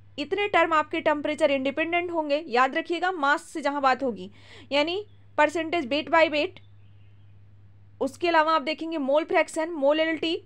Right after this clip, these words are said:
पीपीएम weight by weight। अब हम देखेंगे टेम्परेचर डिपेंडेंट में क्या होंगे?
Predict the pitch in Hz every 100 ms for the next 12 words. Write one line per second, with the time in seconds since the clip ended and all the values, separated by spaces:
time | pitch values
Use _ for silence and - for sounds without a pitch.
0 | - 302 320 302 320 320 277 269 240 202
1 | 190 - - - - - - 302 330 330
2 | 330 392 349 359 - - 320 311 311 330
3 | 392 269 320 311 339 359 359 339 359 320
4 | 320